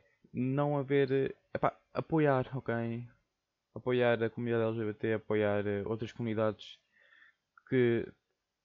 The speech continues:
são benefício, ok? Que conseguem notar que aquela comunidade, ok, é boa, ok,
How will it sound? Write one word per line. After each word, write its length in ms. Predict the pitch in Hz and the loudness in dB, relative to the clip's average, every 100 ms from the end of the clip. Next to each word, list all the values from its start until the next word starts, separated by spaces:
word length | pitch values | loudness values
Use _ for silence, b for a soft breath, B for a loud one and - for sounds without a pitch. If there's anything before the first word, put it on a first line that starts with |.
| - _ | -20 _
são 540 | _ - 135 131 123 110 | _ 0 2 2 -4 -4
benefício, 680 | 127 139 - 120 113 - | -2 -2 -2 -4 -4 -4
ok? 280 | 110 110 110 - | -4 -4 -6 -4
Que 800 | - 110 107 107 107 104 101 98 - _ | -2 0 2 2 2 2 0 -4 -8 _
conseguem 420 | 127 123 143 131 | -6 0 2 2
notar 280 | 131 127 113 | 0 -2 -2
que 80 | 110 | -2
aquela 160 | 127 | -6
comunidade, 340 | - 123 113 107 | -4 0 2 2
ok, 420 | - 120 101 107 | 0 -2 -2 -6
é 80 | - | -4
boa, 420 | 101 117 123 123 | -2 0 2 0
ok, 440 | 101 - 110 104 | -2 -2 -2 -4